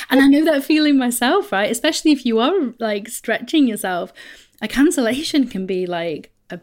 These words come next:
beautiful gift. Sometimes it's the, the best thing someone could have given you that day. So I leave it open for that. And sometimes I'll email people and say, "Look, I can still one hundred percent show up for you,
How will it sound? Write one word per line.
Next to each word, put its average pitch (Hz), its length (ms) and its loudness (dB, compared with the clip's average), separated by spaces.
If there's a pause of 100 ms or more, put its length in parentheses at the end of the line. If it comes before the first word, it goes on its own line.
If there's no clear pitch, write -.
beautiful 202 640 -6
gift. - 560 -12 (160)
Sometimes 277 480 2
it's - 180 -12 (100)
the, 196 100 -6
the 190 280 -6
best 196 320 -8
thing 180 160 -8
someone 175 300 -10
could 170 140 -12
have - 100 -20
given 175 220 -8
you 165 100 -8
that 156 180 -10
day. 151 280 -12 (440)
So 185 460 -2
I 208 80 -2
leave 247 180 2
it 285 80 0
open 302 280 -2
for 269 160 -6
that. 180 180 -4
And 196 140 -6
sometimes 277 360 2
I'll 226 240 -2
email 214 220 -2
people 208 300 -6
and 190 120 -10
say, 190 180 -6
"Look, 190 220 -6
I 190 200 -8 (240)
can 196 160 -8
still 190 240 -6
one 185 140 -8
hundred 185 180 -6
percent 185 240 -12
show 175 220 -6
up - 180 -14
for - 160 -10
you, 240 320 -2